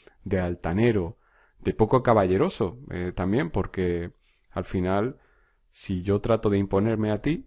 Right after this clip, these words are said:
porque tengo una baja autoestima y mi autoestima se ve fortalecida por imponerme a ti,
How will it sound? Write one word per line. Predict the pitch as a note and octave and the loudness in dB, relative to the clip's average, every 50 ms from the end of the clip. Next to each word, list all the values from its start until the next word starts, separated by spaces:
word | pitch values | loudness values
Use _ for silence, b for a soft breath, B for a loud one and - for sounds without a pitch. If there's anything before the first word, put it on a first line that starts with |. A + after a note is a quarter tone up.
| _ _ _ - | _ _ _ -14
porque | - F#2 F#2 F#2+ F2 | -10 -8 -6 -6 -4
tengo | F#2+ F#2+ | -2 0
una | G2 G2 G2 | 0 0 0
baja | G2+ F#2+ - G2 | -2 -2 -4 -6
autoestima | F#2+ - - - - - C#3 C#3 C3 - - | -4 -4 -6 -4 -4 -4 -2 -2 -4 -4 -6
y | A2 G2 F#2 | -6 -6 -6
mi | F2 G2 F#2+ F#2+ F#2 | -4 -4 -4 -2 -2
autoestima | F2+ F#2 F2+ F2+ F2 - F#2+ F#2+ G2+ G2 | -2 -4 -6 -8 -8 -6 -4 -4 -4 -4
se | - - F2 | -4 -4 -4
ve | F2 | -4
fortalecida | - - - G2 F#2 F#2 F2+ F#2 - - B2 A#2+ A2+ - | -4 -4 -4 -4 -2 -2 -4 -4 -4 -2 -2 -2 -2 -2
por | - G2+ F#2 F2 | 0 0 0 0
imponerme | F2+ F2+ F2 - E2+ E2+ G2 G2 G2 G2+ | 0 -2 -4 -4 -2 -2 0 0 0 0
a | G2 F2+ | -2 -2
ti, | G#2 A2+ D3 - | -4 -6 -6 -8